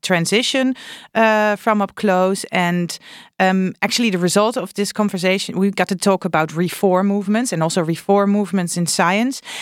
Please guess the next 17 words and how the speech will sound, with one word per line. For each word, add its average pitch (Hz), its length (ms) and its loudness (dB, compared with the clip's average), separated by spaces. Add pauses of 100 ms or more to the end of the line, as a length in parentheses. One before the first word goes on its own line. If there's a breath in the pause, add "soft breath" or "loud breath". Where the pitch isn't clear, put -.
(260 loud breath)
And 202 440 2
the 185 400 0
imp-, 202 260 -2
one 214 220 2
important 202 400 -2
conclusion 202 600 0
was 185 200 0
the 202 80 -6
question, 196 460 0
how 208 500 2
do 220 320 0
you 220 440 0 (360 loud breath)
keep 240 320 2
the 190 160 0
internal 240 640 2
debate, 175 540 0 (420)
uh, 175 320 2